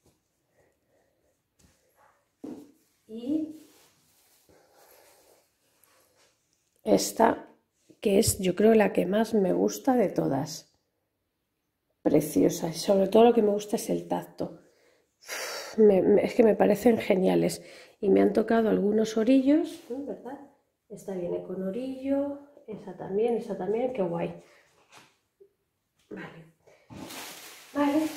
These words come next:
y aquí está el, el papel de seda. Bueno, pues estas son todas las, todo lo que trae la caja de agosto.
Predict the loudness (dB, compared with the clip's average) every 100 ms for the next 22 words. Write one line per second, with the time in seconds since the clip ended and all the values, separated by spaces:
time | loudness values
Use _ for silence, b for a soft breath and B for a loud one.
0 | -4 -2 -2 -2 -2 2 4 6 6 6
1 | 4 2 0 -2 -2 -2 -2 -6 -6 -12
2 | -12 -12 -14 -18 _ -2 0 0 -4 -12
3 | b b b b b 0 2 2 0 -2
4 | 2 2 4 6 6 6 4 2 2 0
5 | -2 -2 -4 -6 -14 -20 _ 4 4 4
6 | 2 4 2 2 -2 -4 -6 -2 -2 0
7 | -2 -4 -4 4 4 4 2 2 2 -2